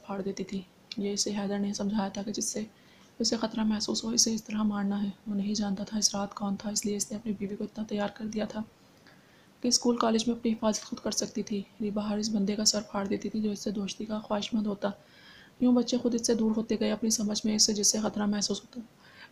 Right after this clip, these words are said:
वो इसे ठीक तरह से मार धाड़ कर आ जाती थी। इस लड़ाई की वजह से इसे दो तीन स्कूल से निकाला गया।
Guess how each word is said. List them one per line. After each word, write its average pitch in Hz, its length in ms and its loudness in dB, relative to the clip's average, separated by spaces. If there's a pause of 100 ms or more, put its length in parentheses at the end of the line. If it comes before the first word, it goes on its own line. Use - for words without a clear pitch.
(120)
वो 214 80 4
इसे 220 180 0
ठीक 220 240 0
तरह 214 180 0
से 233 120 -2
मार 208 240 2
धाड़ 202 220 2
कर 220 140 -2
आ 208 100 0
जाती 196 280 0
थी। 196 160 -2 (1120)
इस 220 160 0
लड़ाई 214 200 4
की 214 120 0
वजह 208 160 0
से 208 140 0
इसे 208 140 -4
दो 202 160 2
तीन 214 200 0
स्कूल 208 260 0
से 214 140 0
निकाला 202 360 0
गया। 196 240 0